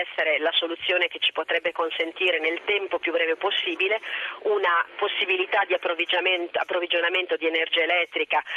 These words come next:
ad un costo contenuto, proprio per riuscire poi a finanziare tutti gli altri interventi di cui parlavo prima. E poi, appunto, questa energia che noi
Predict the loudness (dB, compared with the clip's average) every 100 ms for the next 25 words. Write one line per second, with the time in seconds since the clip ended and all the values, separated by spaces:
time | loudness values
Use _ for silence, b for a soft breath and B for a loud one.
0 | B 0 0 -2 0 0 0 -2 -2 -2
1 | 0 0 0 0 0 -2 -2 -2 0 2
2 | 2 2 2 0 2 0 0 -2 -2 -2
3 | 0 0 2 4 0 B B -8 -4 0
4 | 2 2 2 -2 0 0 0 -2 -4 -8
5 | -6 -6 -4 -2 0 -2 -2 -4 -2 -4
6 | B B B -2 2 2 4 2 0 -2
7 | -2 -2 -2 -2 0 0 0 0 0 -2
8 | 0 0 0 -4